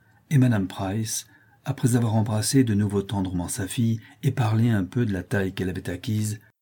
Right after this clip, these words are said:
commença à s'inquiéter de ce dont les deux voyageurs pouvaient avoir besoin pour se remettre de leur fatigue. « Chers enfants, combien vous devez être fatigués. Et maintenant, que vous donnerai-je ? Voudrez-vous une tasse de thé ou quelque autre chose ?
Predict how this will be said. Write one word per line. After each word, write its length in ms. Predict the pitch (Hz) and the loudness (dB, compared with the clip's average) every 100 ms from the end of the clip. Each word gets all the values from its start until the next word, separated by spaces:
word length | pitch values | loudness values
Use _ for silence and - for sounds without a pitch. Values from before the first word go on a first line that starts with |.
| _ _ _ _ _ _ - | _ _ _ _ _ _ 4
commença 440 | 127 107 - 143 | 6 4 2 0
à 40 | |
s'inquiéter 840 | 123 120 107 120 104 - 127 131 117 | 2 2 0 -2 -2 2 4 4 2
de 220 | 107 98 | -2 0
ce 160 | - | 0
dont 160 | 117 113 | 2 4
les 100 | 101 | 4
deux 100 | 101 | 2
voyageurs 520 | 98 98 90 110 113 | 0 0 0 0 0
pouvaient 260 | 107 98 101 | 0 0 0
avoir 180 | 95 92 | -2 0
besoin 380 | 98 95 110 | 0 2 0
pour 200 | 98 87 | 0 -2
se 100 | - | -4
remettre 420 | 90 90 90 90 90 | -2 -2 -2 -4 -4
de 100 | 92 | -2
leur 160 | 92 | -4
fatigue. « 540 | - 95 - 92 101 - _ _ _ _ _ _ _ - | -6 -6 -4 -4 -6 -16 _ _ _ _ _ _ _ -6
Chers 340 | - 151 110 110 | 0 2 2 0
enfants, 480 | 98 - 104 98 - _ _ _ - | -2 -2 -2 -2 -8 _ _ _ 4
combien 280 | 143 139 | 8 8
vous 80 | 143 | 8
devez 220 | 135 139 | 8 6
être 200 | 139 - | 4 2
fatigués. 600 | 143 143 - 139 139 143 - _ _ _ _ _ | -2 -2 0 4 6 6 2 _ _ _ _ _
Et 80 | - | 6
maintenant, 460 | 135 131 143 131 143 | 6 8 6 6 6
que 100 | 135 | 4
vous 160 | 123 | 4
donnerai-je ? 560 | 127 127 120 120 135 - _ _ _ _ _ _ - | 4 4 4 2 0 -2 _ _ _ _ _ _ 4
Voudrez-vous 400 | 143 143 151 180 | 8 10 8 4
une 160 | 165 | 2
tasse 260 | 151 135 113 | 4 2 4
de 100 | 113 | 0
thé 260 | 110 190 208 | 0 -4 -2
ou 140 | 160 143 | -2 0
quelque 240 | 127 - | -2 0
autre 240 | 101 - 92 | -4 -4 -4
chose ? 440 | - 92 87 | -2 -4 -4